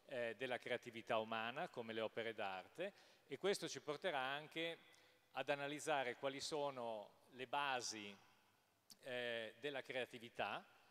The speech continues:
eh, se la creatività è soltanto limitata all'uomo o se esistono altre forme di creatività, insomma, per finire poi con, eh,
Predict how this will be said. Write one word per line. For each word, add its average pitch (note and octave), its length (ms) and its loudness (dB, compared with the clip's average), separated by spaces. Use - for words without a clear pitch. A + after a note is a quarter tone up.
eh, B2 560 -2
se - 180 -2
la D3+ 140 2
creatività C3+ 800 0
è A#2+ 60 -2
soltanto C3 600 -4
limitata A#2+ 480 -2
all'uomo B2+ 560 0
o D3+ 200 0
se B2+ 180 -4
esistono B2 520 -2
altre B2 280 0
forme A#2+ 340 -2
di G#2+ 100 -8
creatività, A2+ 720 -4
insomma, D3 520 0
per E3 160 0
finire E3+ 400 0
poi C#3+ 440 2
con, D3 380 4
eh, B2+ 320 2